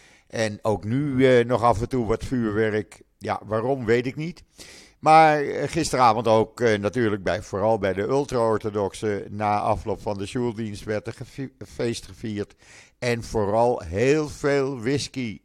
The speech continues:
gedronken. En dan, eh, hoef je niet, eh, gek op te kijken als er, eh, dat is elk jaar,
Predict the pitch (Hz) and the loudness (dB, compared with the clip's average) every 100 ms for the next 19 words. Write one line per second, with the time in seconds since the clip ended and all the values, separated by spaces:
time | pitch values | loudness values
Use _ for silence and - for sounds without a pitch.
0 | _ - - 107 110 101 85 - _ _ | _ -16 -8 -4 -4 -4 -8 -10 _ _
1 | _ - - - - - - _ _ _ | _ -14 -14 -14 -20 -20 -20 _ _ _
2 | - 147 139 123 113 113 113 95 - - | -2 0 4 2 2 2 2 0 -6 -8
3 | 135 147 - 131 117 131 - - 123 113 | -2 -2 0 -4 -4 -8 -8 -4 2 4
4 | 104 92 - _ _ _ - - 131 104 | 2 -2 -16 _ _ _ -20 -10 -6 -6
5 | - 113 - 107 110 101 92 104 - - | -8 -12 -12 -12 -8 -6 -8 -10 -14 -10
6 | 98 92 92 87 - _ _ 87 87 87 | -10 -8 -10 -12 -16 _ _ -18 -18 -18
7 | - 101 92 87 95 82 85 | -16 -14 -12 -10 -6 -4 -6